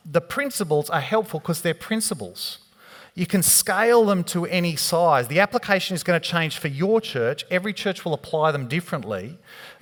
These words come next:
but the principle still remains the same. So today what we're gonna do is we're gonna work through the principles under the heading,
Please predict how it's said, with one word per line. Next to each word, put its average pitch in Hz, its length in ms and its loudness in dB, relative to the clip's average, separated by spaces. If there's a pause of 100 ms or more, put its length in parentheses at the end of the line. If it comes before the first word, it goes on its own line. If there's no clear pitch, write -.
but 156 180 4
the 160 80 -6
principle 175 680 -2
still - 260 -2
remains 123 400 0
the - 80 -8
same. 131 380 0
So - 100 0
today 185 320 2
what 254 160 4
we're 208 60 2
gonna 180 160 2
do 160 160 2
is 135 100 -2
we're 151 140 -2
gonna 160 240 2
work 160 260 2
through 156 220 -4
the 139 100 0
principles 214 560 -2
under 170 220 2
the 147 80 4
heading, 151 480 -2